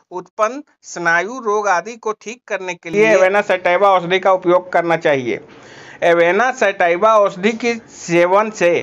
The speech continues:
अफीम और माफिया की आदत छूट जाती है और किसी प्रकार की हानि भी नहीं होती है।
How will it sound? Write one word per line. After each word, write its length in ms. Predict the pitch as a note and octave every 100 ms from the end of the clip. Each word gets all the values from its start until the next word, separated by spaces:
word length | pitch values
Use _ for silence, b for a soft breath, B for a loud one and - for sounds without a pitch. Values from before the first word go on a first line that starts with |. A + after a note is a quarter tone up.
| B B -
अफीम 440 | E3 D#3+ F#3 A#3+ G#3+
और 200 | F#3+ G3
माफिया 540 | F#3+ F#3 F3 F#3+ G#3+
की 160 | A3 A#3
आदत 500 | - E3 E3+ A3 A3
छूट 220 | - A#3
जाती 380 | A#3 G3 E3+ E3
है 180 | C#3+ B2+ A2 B B -
और 120 | G3
किसी 280 | G3 G3+ C#4+
प्रकार 380 | B3+ A3+ G#3+ G#3+
की 140 | A3
हानि 300 | F3 E3+ F#3+
भी 140 | A#3+ A#3+
नहीं 240 | G#3+ G3+
होती 320 | F#3 E3 E3+
है। 200 | D3+ C3